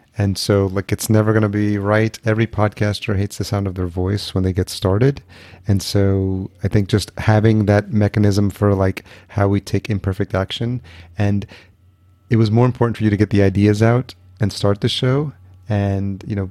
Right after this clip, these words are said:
improve it as you go along. And I, so even, even starting with SoundCloud, 'cause that would make, like, a podcast producer cringe, could be like, "Wait, <laughs> like, you don't wanna host there." <laughs> Like, that would, and people that start on Anchor as well, because, you know, they dynamically insert ads in there. So just, like,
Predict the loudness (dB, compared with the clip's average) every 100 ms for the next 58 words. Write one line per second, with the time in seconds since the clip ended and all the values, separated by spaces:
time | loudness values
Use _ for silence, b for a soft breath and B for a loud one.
0 | -6 -6 -4 0 2 2 2 0 -2 -4
1 | -4 -2 -2 -2 -4 -4 -4 -4 -4 -6
2 | -8 -8 -4 -4 0 0 0 0 0 0
3 | 0 0 -2 -4 -6 -4 -2 0 0 -2
4 | -2 -4 B B B -6 -4 -2 -2 -2
5 | -4 -4 -8 -8 -8 -2 0 0 -4 -4
6 | -2 -2 -2 0 0 2 2 4 4 2
7 | 4 4 4 4 2 0 -2 0 0 -2
8 | -4 -4 0 0 -2 -6 B B -4 0
9 | 2 2 2 0 -2 0 0 0 0 0
10 | -2 -2 -4 -4 -4 -8 -10 -10 -8 -6
11 | -6 -4 -4 -4 -6 -6 -6 -6 -4 -4
12 | 0 0 0 -2 -2 -2 -2 -2 0 -2